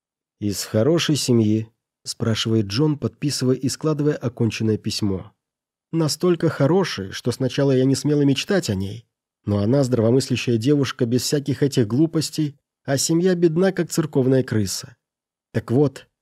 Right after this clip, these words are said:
дело в том, что мы с ней стали самыми добрыми друзьями, и она сказала мне откровенно, что хочет выйти замуж за богатого человека,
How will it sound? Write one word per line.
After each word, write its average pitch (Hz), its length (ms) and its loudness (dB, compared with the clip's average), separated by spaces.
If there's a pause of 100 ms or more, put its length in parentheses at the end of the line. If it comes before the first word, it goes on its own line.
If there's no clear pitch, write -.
(100)
дело 143 280 2
в - 80 -12
том, 185 240 -2
что - 180 -2
мы 160 160 4
с - 80 -6
ней 139 160 4
стали 165 320 -2
самыми 165 400 2
добрыми 139 380 2
друзьями, 131 760 0
и 104 120 -8
она 101 380 -2
сказала 143 380 0
мне 131 160 2
откровенно, 120 760 -2 (140)
что - 260 -2
хочет 190 360 0
выйти 180 260 2
замуж 170 400 2
за 156 100 0
богатого 160 500 0
человека, 135 720 0